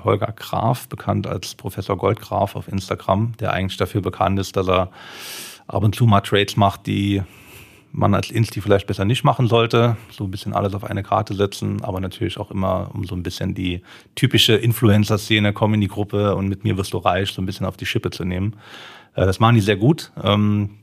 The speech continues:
der Holger bringt da immer so ein bisschen so das eher Volkswirtschaftliche rein. Wie sind die Arbeitsmarktzahlen in den U S A? Warum hat das jetzt eine Auswirkung auf den Markt?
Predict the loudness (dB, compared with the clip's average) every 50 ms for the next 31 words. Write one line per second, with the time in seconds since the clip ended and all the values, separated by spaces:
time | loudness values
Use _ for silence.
0 | _ -4 _ 0 2 2 2 2 4 2 2 2 0 -2 0 -4 -4 -2 -2 0
1 | 0 0 -2 -2 -4 -6 -6 -4 -4 -4 -2 -4 -2 -2 -4 -4 -4 -10 -12 -12
2 | -10 -6 -2 2 4 4 4 2 0 0 -2 -2 0 -2 -6 -2 -2 -2 -2 -2
3 | -6 -4 0 2 2 4 4 2 0 -2 -2 -2 -2 0 0 0 2 0 0 -2
4 | -2 -6 -6 -4 -2 0 0 0 0 -2 -2 -4 -4 -4 -4 -2 0 0 0 0
5 | 0 -2 0 0 -2 -2 -2 -6 -10 -6 -6 -6 -4 -4 -6 -8 -8 -6 -4 -2
6 | -2 -2 -2 -4 -8 -6 -4 -6 -6 -4 -6 -4 -4 -2 0 0 -2 -2 -2 -8